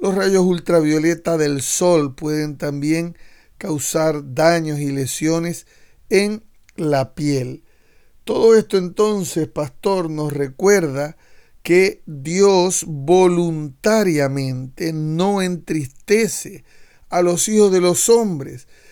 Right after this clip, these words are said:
sino que ellos reciben muchas veces quebranto, dolor, como una consecuencia del pecado. Y a veces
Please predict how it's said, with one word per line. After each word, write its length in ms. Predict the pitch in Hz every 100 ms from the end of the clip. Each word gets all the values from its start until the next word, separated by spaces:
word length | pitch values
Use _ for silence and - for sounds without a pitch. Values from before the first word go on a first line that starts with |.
| -
sino 380 | - 233 233 220
que 320 | 214 214 247
ellos 480 | 240 175 180 214 - - - - -
reciben 760 | - 151 147 - 202 208 165 151
muchas 680 | 151 180 294 311 - 151
veces 600 | 123 135 123 - - 131 -
quebranto, 840 | - 156 147 175 185 160 127 - -
dolor, 840 | 139 156 180 180 202 185 143 143 - - - - _ -
como 320 | 165 160 160
una 380 | 185 196 190 -
consecuencia 1500 | - 175 175 156 - 131 - 175 175 147 135 - 160 170 - _ - _ - _
del 380 | 139 151 147 135
pecado. 540 | - 135 - 143 185
Y 140 | 175 165
a 80 |
veces 800 | 196 262 269 - 165 160 208 -